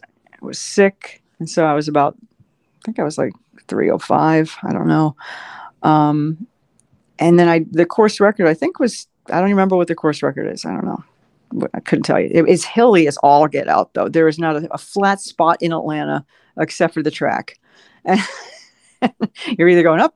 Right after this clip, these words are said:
you're going down. And it's not just these rollers like we got here in Florida. They are some pretty significant climbing. Um, so, but I did know what the course record was. And I remember coming around the corner, I'm like, "Huh,"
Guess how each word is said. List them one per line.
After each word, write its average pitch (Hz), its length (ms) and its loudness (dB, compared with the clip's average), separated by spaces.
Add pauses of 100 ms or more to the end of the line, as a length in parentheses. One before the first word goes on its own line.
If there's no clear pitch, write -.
(120)
you're 277 100 -8
going 285 200 0
down. 135 360 -2
And 156 120 -6
it's 170 220 -8
not 190 200 -2
just 190 260 -6
these 190 180 -4
rollers 175 520 2
like 151 160 -4
we 160 100 -6
got 156 180 -4
here 165 120 -10
in 160 60 -14
Florida. 160 400 -6
They 160 180 -4
are 143 220 -4 (640)
some 160 200 -10
pretty 220 260 2
significant 175 800 -4 (380)
climbing. 170 640 0 (500)
Um, 151 420 -2
so, 165 480 2 (300)
but 185 140 2
I 185 60 6
did 240 180 0
know 247 140 4
what 196 120 0
the 185 80 -4
course 180 300 -2
record 175 260 -2
was. 156 360 -2
And 151 160 -8
I 151 100 -6
remember 170 320 -4
coming 170 260 -6
around 160 180 -8
the 156 60 -18
corner, 175 300 -6
I'm 165 80 -6
like, 156 260 -6
"Huh," 349 200 4